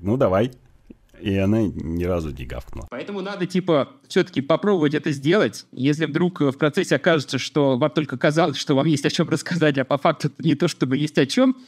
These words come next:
Speaker 2: то вы, может быть, для себя как бы закроете эту тему, успокоитесь и, э, будете уже работать в би ту би.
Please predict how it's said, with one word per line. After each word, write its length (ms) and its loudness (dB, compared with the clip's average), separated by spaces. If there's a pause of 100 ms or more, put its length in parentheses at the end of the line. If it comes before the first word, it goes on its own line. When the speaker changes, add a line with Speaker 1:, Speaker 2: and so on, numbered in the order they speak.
(200)
Speaker 2:
то 100 -2
вы, 160 2
может 200 0
быть, 100 0
для 100 0
себя 280 0
как 200 0
бы 140 0
закроете 560 0
эту 140 0
тему, 260 0
успокоитесь 800 0
и, 60 0
э, 220 2 (200)
будете 320 0
уже 140 2
работать 440 0
в 60 -4
би 160 0
ту 140 0
би. 360 0